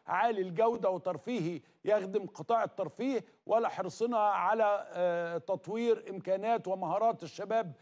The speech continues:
السعودي في المقام الأول والشباب العربي عموما،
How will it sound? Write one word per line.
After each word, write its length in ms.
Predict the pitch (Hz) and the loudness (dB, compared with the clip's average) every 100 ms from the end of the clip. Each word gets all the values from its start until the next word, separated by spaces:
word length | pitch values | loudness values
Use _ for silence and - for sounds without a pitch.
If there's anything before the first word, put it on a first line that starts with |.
| _ - | _ -8
السعودي 520 | 208 - 180 220 233 | -6 -6 -4 -2 -2
في 80 | 190 | -6
المقام 440 | 190 185 - 226 214 | -8 -6 0 0 0
الأول 420 | 269 233 226 185 | -2 0 0 0
والشباب 480 | 185 - 190 220 202 | -4 -6 -2 0 0
العربي 580 | 175 175 233 196 190 - _ - | 0 2 2 0 -4 -12 _ -10
عموما، 720 | 185 208 226 247 247 254 247 | -6 -2 0 2 2 2 -2